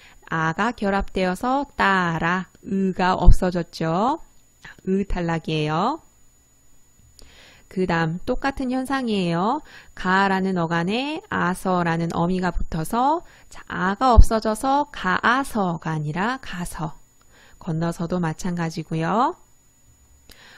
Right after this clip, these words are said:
우 탈락은 단어가 하나뿐이죠. 푸다,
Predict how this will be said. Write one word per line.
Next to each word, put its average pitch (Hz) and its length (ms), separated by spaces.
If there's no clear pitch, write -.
우 269 260
탈락은 240 600
단어가 170 440
하나뿐이죠. 220 1040
푸다, 220 720